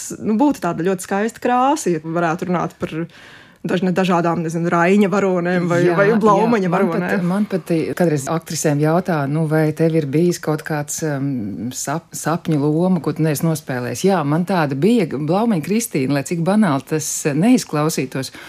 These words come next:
Speaker 2: Un brīdī, kad man jau bija, man liekas, tuvu pie četrdesmit, Kārlis Auškāps bija, um, iecerējis to uguni iestudēt vēlreiz, un tiešām man būtu dot tā Kristīna, lai gan es jau, nu, pēc gadiem vairs tā kā <laughs> īsti nebiju. Bet, um, kāpēc? Tāpēc, ka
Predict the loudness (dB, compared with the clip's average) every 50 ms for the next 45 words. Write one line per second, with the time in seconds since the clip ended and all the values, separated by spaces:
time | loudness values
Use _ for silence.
0 | -18 -20 -20 -20 -14 -6 -4 -2 0 0 0 -2 -2 -4 -6 -6 -4 -2 0 0
1 | 0 0 -2 -4 -2 -4 -2 0 0 0 0 0 -2 0 0 -2 -2 -2 -4 -6
2 | -4 -4 -4 -4 -6 -6 -8 -8 -6 -6 -8 -6 -6 -4 -4 -4 -4 -4 -6 -6
3 | -6 -6 -6 -4 -4 -4 -4 -4 -6 -6 -4 -4 -4 -4 -6 -6 -8 -8 -8 -8
4 | -8 -4 -2 -2 0 0 0 0 0 -2 -2 -2 -2 -2 -2 -2 -2 -2 -4 -4
5 | -4 -2 -2 -2 -4 -4 -4 -6 -8 -8 -10 -12 -12 -10 -6 -4 0 2 2 2
6 | 2 2 0 0 0 0 0 0 -2 -2 -4 -4 -4 -4 -8 -4 -2 0 0 0
7 | 0 -2 -2 -4 -4 -4 -4 -4 -2 -2 -4 -2 -2 -2 -2 0 0 0 0 0
8 | 0 -2 -4 -2 -2 -2 -2 -2 -2 -4 -6 -2 0 0 0 0 -2 -2 -2 -2
9 | -2 -2 -2 -2 -4 -4 -4 -4 -4 -4 -4 -4 -4 -4 -6 -8 _ -10 -8 -6
10 | -2 0 0 2 2 0 0 0 0 0 0 0 0 -2 0 0 2 2 4 2
11 | 2 0 0 0 2 4 4 4 4 2 0 0 -2 -10 -18 -18 -18 -18 -18 -18
12 | -20 -16 -8 -8 -4 -4 -4 -6 -6 -6 -2 -2 -2 0 0 -2 -2 -4 -6 -8
13 | -6 -4 -4 -4 -2 -2 -2 0 2 2 2 2 0 -2 -6 -12 -12 -14 -18 -18
14 | -18 -20 -12 _ -4 -2 0 0 -2 -2 -4 -8 -4 -2 0